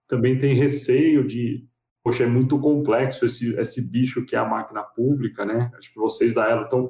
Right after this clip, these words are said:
mais acostumados a realizar projetos dentro do governo, é, e, e conseguem navegar melhor nisso, mas a gente tem que estar disposto a aprender nessa relação,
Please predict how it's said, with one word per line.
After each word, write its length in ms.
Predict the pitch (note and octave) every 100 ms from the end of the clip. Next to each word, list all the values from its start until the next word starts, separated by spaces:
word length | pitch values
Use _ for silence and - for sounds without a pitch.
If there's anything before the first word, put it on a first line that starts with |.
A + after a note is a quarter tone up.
| - A2+
mais 220 | A2 A2+
acostumados 720 | A#2 - - G#2 A#2 C#3 A2+
a 40 | G#2+
realizar 340 | A2+ G2+ A2+
projetos 600 | - G#2 G2+ A2+ - -
dentro 320 | G#2+ A#2+ A#2
do 80 | G2+
governo, 480 | G#2+ G2 G#2+ G2+ G2+ _ _ _ _ _ -
é, 180 | F#2 C2+
e, 320 | G#2+ G2 G#2+
e 100 | F#2+
conseguem 540 | - G#2 - A#2+ B2 A2+
navegar 480 | G#2+ G#2+ F#2+ G#2
melhor 380 | G#2 G2+ G#2 F#2+
nisso, 500 | G2+ C#3 C#3 - - _ _ _ _ _ -
mas 120 | B2+
a 80 | C3+
gente 220 | D#3+ F3+
tem 100 | F#3
que 60 | D#3
estar 120 | D#3
disposto 540 | C3+ - C3 B2+ B2+
a 180 | A#2+ A#2+
aprender 460 | A#2+ A#2 G#2 A2 G#2+
nessa 260 | A2 G#2+
relação, 540 | G#2+ G2+ F#2+ - F2